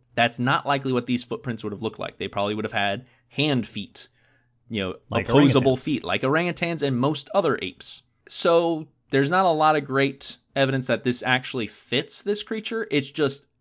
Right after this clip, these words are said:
Speaker 1: a big ape.
Speaker 2: Yeah, it's an appealing target
Speaker 1: Absolutely. There
Speaker 2: to,
Speaker 1: was
Speaker 2: to
Speaker 1: even,
Speaker 2: link this up.
Speaker 1: again with the scientific names, a person who did their own reconstruction based off the jaw and said that to them it did look like something that would have been bipedal and upright,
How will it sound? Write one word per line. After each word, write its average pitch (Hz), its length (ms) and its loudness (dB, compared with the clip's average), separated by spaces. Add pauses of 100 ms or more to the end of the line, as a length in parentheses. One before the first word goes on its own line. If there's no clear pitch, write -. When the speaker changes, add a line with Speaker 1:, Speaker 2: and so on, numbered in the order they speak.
(320)
Speaker 1:
a 123 100 0
big 110 340 -6
ape. 107 320 -6 (480)
Speaker 2:
Yeah, 92 200 -8 (120)
it's 143 160 2
an 117 80 2
appealing 107 500 0
target 120 360 -4 (260)
Speaker 1:
Absolutely. 110 540 -6
There 139 140 4
Speaker 2:
to, 151 40 4
Speaker 1:
was 143 140 0
Speaker 2:
to 185 100 -4
Speaker 1:
even, 165 200 0
Speaker 2:
link 127 100 -4
this - 160 -8
up. - 220 -8 (400)
Speaker 1:
again 135 340 2
with 139 160 -2
the 123 380 0
scientific 123 400 -6
names, 117 420 -6
a 117 80 -6
person 123 340 -4
who 110 380 -2 (160)
did 120 140 -2
their 110 240 0
own 147 220 0
reconstruction 123 680 -4
based 110 240 -4
off 104 160 -4
the 110 80 -12
jaw 101 360 -4 (540)
and 104 380 -4
said 110 200 -4
that 98 160 -4
to 110 80 -6
them 160 220 -4
it 110 200 -6
did 208 200 -4
look 160 180 -4
like 123 140 0
something 113 300 -6
that 104 160 -6
would 113 80 -6
have 101 80 -4
been 104 140 -6
bipedal 98 520 -6
and 98 120 -8
upright, 98 540 -10